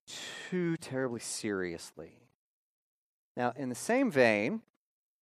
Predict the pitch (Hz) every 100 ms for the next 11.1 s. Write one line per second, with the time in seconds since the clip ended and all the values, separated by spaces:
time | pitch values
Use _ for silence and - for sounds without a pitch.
0 | _ - 131 139 196 196 139 175 170 151
1 | 135 - - 143 143 143 120 123 120 117
2 | - - - - - 87 - - - -
3 | - _ _ _ _ _ - 110 113 123
4 | 117 139 143 - 190 180 143 139 139 135
5 | 127 120 104 - 95 - 135 120 - 131
6 | 123 127 120 117 117 110 156 151 156 151
7 | - - - 123 110 156 151 147 123 -
8 | 190 165 175 156 135 - 123 117 117 123
9 | 117 107 175 185 165 120 123 160 147 139
10 | 117 120 131 147 147 127 117 196 185 185